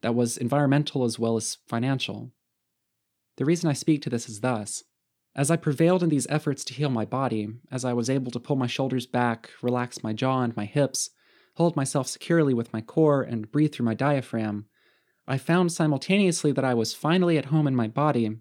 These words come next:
and that these conditions of health brought my expressions of femininity to bear.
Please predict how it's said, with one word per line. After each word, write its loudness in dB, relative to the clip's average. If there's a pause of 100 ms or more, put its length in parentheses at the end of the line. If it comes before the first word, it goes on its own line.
(480)
and 4
that -4
these 0
conditions 0
of -8
health -2 (480)
brought 0
my 4
expressions 0
of -2
femininity 2
to -4
bear. 0